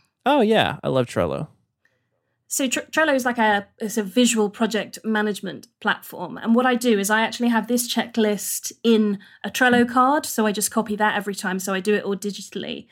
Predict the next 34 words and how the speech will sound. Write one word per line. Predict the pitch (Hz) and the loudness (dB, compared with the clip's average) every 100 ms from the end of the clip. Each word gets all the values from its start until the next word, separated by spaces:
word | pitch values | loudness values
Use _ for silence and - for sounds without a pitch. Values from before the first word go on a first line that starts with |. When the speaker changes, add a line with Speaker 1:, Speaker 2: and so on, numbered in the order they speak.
| - - - | -20 -10 0
Speaker 2:
Um, | 214 214 | 0 2
the | 240 | 2
reason | 269 247 240 | 2 2 2
I | 214 | 4
made | 220 214 214 | 4 0 -2
this | 214 - | -4 -2
into | 196 190 202 | -4 -4 -2
a | 196 | -2
pretty | 196 226 208 202 196 - | -2 -4 -2 -4 -4 -4
P | 240 202 | -2 0
D | 214 | 0
F | 214 - | -2 -6
is | 214 | -10
just | 214 214 | -10 -8
to | |
share | 208 233 220 | -4 -2 -2
it | - | -4
with | 190 | -10
people. | 202 190 - 208 _ _ _ _ _ _ _ _ _ _ - | -12 -12 -14 -18 _ _ _ _ _ _ _ _ _ _ -6
Speaker 1:
I | 139 | -2
love | 135 196 | 0 0
that. | 160 123 - _ _ _ _ _ _ _ _ _ _ _ | 0 -2 -2 _ _ _ _ _ _ _ _ _ _ _
That's | 143 143 | -4 0
really | 135 127 | 2 0
fantastic. | 117 117 117 120 113 - - | 0 -2 -2 -4 -6 -8 -4
Okay. | 160 202 151 - _ _ - | -2 0 -2 -2 _ _ -8
So, | - 180 117 - | 2 4 2 0
so | - 156 143 - | 2 4 4 2
outline | 135 147 147 143 | 2 4 4 2
again, | 139 127 120 127 _ _ _ _ | 2 2 2 0 _ _ _ _
overview | - 160 151 135 | 2 2 2 0
of | 135 | 2
everything, | 139 123 117 117 | 2 2 -2 -2
recap. | 120 - 113 | -2 -4 -6